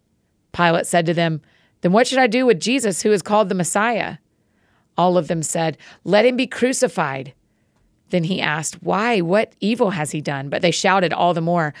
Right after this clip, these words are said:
"Let him be crucified." So when Pilate saw that he could do nothing, but rather that a riot was beginning, he took some water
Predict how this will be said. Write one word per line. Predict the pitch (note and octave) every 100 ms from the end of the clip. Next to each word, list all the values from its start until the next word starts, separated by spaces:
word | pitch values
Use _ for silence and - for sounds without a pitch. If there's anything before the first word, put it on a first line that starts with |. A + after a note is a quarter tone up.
| - -
"Let | F3 A#3
him | B3+
be | B3
crucified." | - A#3+ - A3+ E3+ D3 C#3+ D3 _ _ _ _ _ _ _ _ _ _
So | - A3
when | G3+
Pilate | F3+ A3 B3 B3
saw | A3+ G3+
that | F#3+
he | F#3
could | F#3 F3+
do | G3+
nothing, | F3 D3 D3 D3 - - -
but | - G3+
rather | G#3 G#3+ F3 E3
that | D#3+ F3
a |
riot | E3+ G3 G3 -
was | D3+
beginning, | C3 D#3+ D3+ D3 D3+ - - -
he | - F#3
took | A3+
some | - A#3
water | G#3 E3 F3 F#3